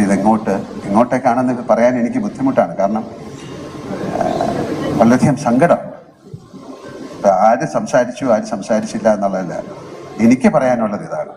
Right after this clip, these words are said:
ഞാനപ്പം ഒരു അമ്മയുടെ പ്രസിഡന്റ് എന്നുള്ള രീതിയിലല്ല, കഴിഞ്ഞ നാൽപത്തിയേഴ് വർഷം സിനിമയുമായിട്ട് സഹകരിച്ച് ഒരുപാട് മലയാള സിനിമയ്ക്ക് ഏറ്റവും നല്ല സമയമുള്ള ഒരു കാലമാണിത്. സൗത്ത് ഇന്ത്യൻ ഫിലിംസ് എല്ലാം,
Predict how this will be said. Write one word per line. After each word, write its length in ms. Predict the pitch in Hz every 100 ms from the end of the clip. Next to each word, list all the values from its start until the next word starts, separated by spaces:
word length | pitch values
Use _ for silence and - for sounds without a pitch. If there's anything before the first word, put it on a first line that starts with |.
| - -
ഞാനപ്പം 380 | 95 98 101 113 110 -
ഒരു 100 | 101
അമ്മയുടെ 280 | 95 101 104 -
പ്രസിഡന്റ് 380 | - 104 104 107
എന്നുള്ള 220 | 107 101 98
രീതിയിലല്ല, 360 | 101 101 98 135 - - - - - -
കഴിഞ്ഞ 260 | 107 110 113 113
നാൽപത്തിയേഴ് 560 | 107 95 120 123 117 113 113
വർഷം 260 | - 117 - - -
സിനിമയുമായിട്ട് 680 | 107 110 117 110 104 104 98
സഹകരിച്ച് 540 | 101 110 104 104 - 143 - - - - - 120
ഒരുപാട് 440 | 113 117 123 143 131
മലയാള 260 | 110 113 123 -
സിനിമയ്ക്ക് 400 | 120 123 127 127 127 - _ -
ഏറ്റവും 360 | - 160 160 175 139
നല്ല 240 | 135 170 -
സമയമുള്ള 520 | 131 143 151 131 110 107
ഒരു 120 | 107 104 107
കാലമാണിത്. 540 | 98 101 82 80 - - 262 - - - - - - - - - - -
സൗത്ത് 240 | 120 117 127
ഇന്ത്യൻ 200 | 123 117
ഫിലിംസ് 280 | 117 110 107 107
എല്ലാം, 180 | 110